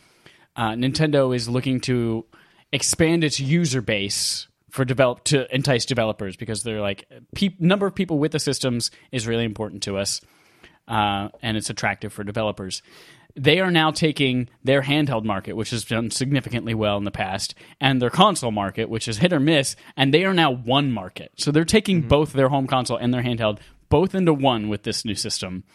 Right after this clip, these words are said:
Speaker 1: uh, and they are gonna make
Speaker 2: More
Speaker 1: it
Speaker 2: so
Speaker 1: a
Speaker 2: than with the original
Speaker 1: powerhouse.
Speaker 2: Switch. Yeah.
Speaker 1: Yeah. And the fact that they can both, for the most part,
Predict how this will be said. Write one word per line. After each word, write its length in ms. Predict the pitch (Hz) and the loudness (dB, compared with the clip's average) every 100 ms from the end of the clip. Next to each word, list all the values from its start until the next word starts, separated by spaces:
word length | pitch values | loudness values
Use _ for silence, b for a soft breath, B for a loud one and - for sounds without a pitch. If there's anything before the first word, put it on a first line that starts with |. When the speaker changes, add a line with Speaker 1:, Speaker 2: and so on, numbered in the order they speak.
| B B B B | B B B B
Speaker 1:
uh, 280 | 127 120 117 | 0 0 0
and 240 | 127 131 | 0 2
they 120 | 127 131 | 4 2
are 100 | 131 | 0
gonna 160 | 131 | 0
make 180 | 113 113 | 2 4
Speaker 2:
More 140 | 170 | 4
Speaker 1:
it 80 | 190 | 2
Speaker 2:
so 180 | 160 139 | 4 2
Speaker 1:
a 20 | |
Speaker 2:
than 120 | 131 120 | 2 0
with 80 | |
the 60 | 107 | 2
original 200 | 135 123 | 2 2
Speaker 1:
powerhouse. 320 | 110 101 95 | 0 -2 -4
Speaker 2:
Switch. 440 | - - - - - | -4 -4 -8 -14 -14
Yeah. 100 | 92 92 | -8 2
Speaker 1:
Yeah. 260 | 151 113 - b b b | 4 4 -2 b b b
And 160 | 151 156 | 2 4
the 120 | 156 | 4
fact 260 | 151 147 | 4 2
that 160 | 175 156 | 0 2
they 140 | 147 | 2
can 220 | 143 143 131 | 2 -2 2
both, 440 | 131 139 143 - _ | 2 2 -2 -10 _
for 240 | - 151 | -2 2
the 80 | 156 | 2
most 280 | 156 151 - | 2 0 0
part, 260 | - 104 | 0 -2